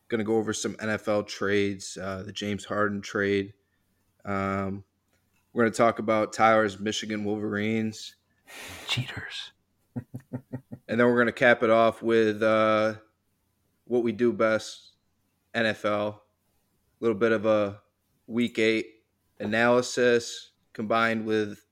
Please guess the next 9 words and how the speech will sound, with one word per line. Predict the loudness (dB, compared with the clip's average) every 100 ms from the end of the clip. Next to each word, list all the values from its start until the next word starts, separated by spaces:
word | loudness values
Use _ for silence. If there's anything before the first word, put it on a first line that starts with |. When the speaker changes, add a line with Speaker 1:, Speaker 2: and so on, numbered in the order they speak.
| _
Speaker 1:
a | -6
week | -2 -2 0
nine | 0 0
preview. | -2 -2 -2 -2 -2 -4 -6 -12
And | -8
we | 0
got | 0 0
some | -4 -4 -4 -10 -16 _ _ _ _ _
elite, | -6 -6 -4 -4 -4 -6